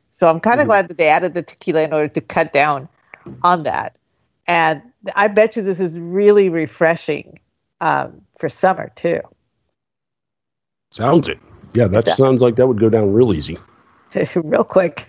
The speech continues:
Speaker 1: <laughs>
Speaker 2: Uh, five of those and you turn into a monster.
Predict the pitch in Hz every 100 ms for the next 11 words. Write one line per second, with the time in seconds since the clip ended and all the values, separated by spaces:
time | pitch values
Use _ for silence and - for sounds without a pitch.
0 | - 247 - 277 - 302 - - - -
1 | _ - - - - 107 98 101 139 185
2 | 135 127 - 151 147 170 180 202 208 -